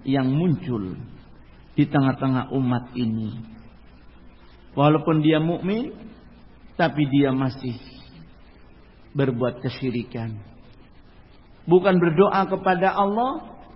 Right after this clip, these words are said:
kadang masih menyeru berdoa kepada yang lain. Berdoa kepada para wali, berdoa kepada para nabi, dan yang semisalnya.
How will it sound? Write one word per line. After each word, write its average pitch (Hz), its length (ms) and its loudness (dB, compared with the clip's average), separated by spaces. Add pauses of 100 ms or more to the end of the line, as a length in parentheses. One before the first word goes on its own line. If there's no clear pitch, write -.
(280)
kadang 143 320 0
masih 135 260 -2
menyeru 147 460 0
berdoa 131 500 -2
kepada 127 560 -6
yang 123 240 -4
lain. 104 640 -8 (840)
Berdoa 123 640 -2
kepada 120 460 -4
para 117 180 -4
wali, 127 640 -4 (880)
berdoa 123 640 0
kepada 117 640 -2
para 117 180 0
nabi, 127 560 -2 (800)
dan 196 160 2
yang 220 160 2
semisalnya. 202 840 0